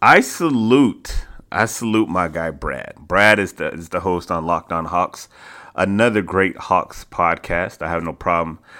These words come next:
uh, big upping, uh, another platform, another podcast. I always do it all the time. Brad can shoot out those podcasts all the time, man. Like, he, he is, he is the, the Yoda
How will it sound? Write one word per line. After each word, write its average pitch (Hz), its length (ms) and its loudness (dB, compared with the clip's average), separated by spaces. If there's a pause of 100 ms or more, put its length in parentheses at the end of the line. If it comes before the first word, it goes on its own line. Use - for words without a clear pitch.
(200)
uh, 82 160 -4
big 95 260 -2
upping, 90 400 -2 (320)
uh, 80 320 -4 (140)
another 92 340 0
platform, 87 720 -4
another 87 260 -4
podcast. 90 760 -2
I 82 160 -2
always 87 260 -2
do 90 80 -6
it 82 80 -4
all 78 140 -4
the 67 60 -20
time. 87 320 -8 (800)
Brad 123 420 2
can 107 100 -6
shoot 104 220 -2
out 98 80 0
those 92 160 -6
podcasts 87 600 -4
all 82 140 -4
the 76 80 -12
time, - 300 -14
man. 62 200 -18
Like, 73 180 -14
he, 113 180 0
he 120 220 2
is, 107 200 -2
he 127 200 2
is 107 180 0
the, 87 260 -4 (340)
the 92 120 -2
Yoda 101 640 4